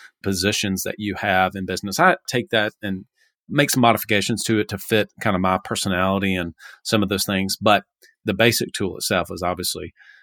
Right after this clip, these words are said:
highly influenced from Dan Sullivan. So definitely take a look at that. So where do we go from here, right? We said number one, five key questions is, what are your priorities? You gotta get it out of your head. Where do you wanna take the business over the next year?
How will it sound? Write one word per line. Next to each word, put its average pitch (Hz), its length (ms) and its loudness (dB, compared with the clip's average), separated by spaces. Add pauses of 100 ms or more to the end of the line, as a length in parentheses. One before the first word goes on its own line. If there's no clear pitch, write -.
(100)
highly 92 320 4
influenced 90 640 -4
from 82 300 -4
Dan 87 240 2
Sullivan. 73 320 -4
So 90 100 -6
definitely 92 400 -2 (260)
take 98 200 0
a 95 40 0
look 87 140 0
at - 60 -10
that. 82 180 0 (100)
So 90 180 2 (1080)
where 147 160 6
do 160 80 6
we 147 240 4 (160)
go 123 120 4
from 107 180 -4
here, 98 240 -6 (100)
right? 113 240 2
We 117 140 2
said 110 260 2
number 120 220 2
one, 110 360 0
five 101 260 4
key 104 160 -4
questions 98 640 -2 (160)
is, 107 220 -2
what 104 160 2
are 104 40 4
your 98 140 2
priorities? 92 640 -2 (300)
You 131 60 -20 (140)
gotta 107 220 4
get 107 160 0
it 101 120 -2
out 98 160 4
of 95 80 -6
your 90 120 -4
head. 87 180 -6
Where 98 200 2
do 117 60 4
you 117 60 4
wanna 104 220 0
take 101 180 -4
the 95 80 -8
business 95 380 -2
over 92 140 -4
the 92 80 -2
next - 260 -8
year? 131 240 4